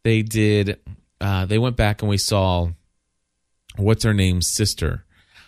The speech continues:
I didn't like the story with their sister. I thought that was a little crazy. But I did like, I'm, I'm trying to see, do we have Exposed? When,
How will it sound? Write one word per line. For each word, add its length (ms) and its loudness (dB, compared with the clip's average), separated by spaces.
I 100 2
didn't 360 2
like 240 0
the 100 0
story 400 2
with 160 0
their 100 -2
sister. 420 -2
I 80 2
thought 220 -4
that 140 -4
was 140 -2
a 40 0
little 360 0
crazy. 760 -4
But 160 2
I 100 2
did 720 0
like, 760 -2
I'm, 220 -10
I'm 160 -8
trying 220 -8
to 60 -6
see, 220 -8
do 160 -4
we 100 -2
have 500 -4
Exposed? 1000 -6
When, 440 -6